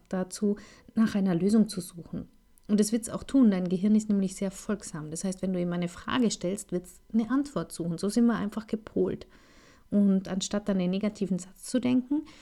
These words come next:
wirst du eine Lösung finden oder eine Antwort finden. Und das kann man üben, das kann man immer wieder üben. Und jedes Mal, wenn einem so ein negativer Satz einfach auffällt,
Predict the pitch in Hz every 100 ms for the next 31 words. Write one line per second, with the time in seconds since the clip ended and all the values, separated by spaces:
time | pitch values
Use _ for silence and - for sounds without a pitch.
0 | - - 247 - 262 285 294 - _ 294
1 | 311 254 214 - 180 175 165 156 175 190
2 | 180 226 226 196 170 - 185 147 143 143
3 | 147 - _ _ _ _ _ - 220 214
4 | 254 254 233 208 233 214 180 175 - 214
5 | 202 214 190 190 170 262 269 294 226 202
6 | - - - - - 220 240 220 214 226
7 | 214 208 202 208 190 196 208 202 202 185
8 | 175 175 - 175 175 - - 214 240 -
9 | 233 226 220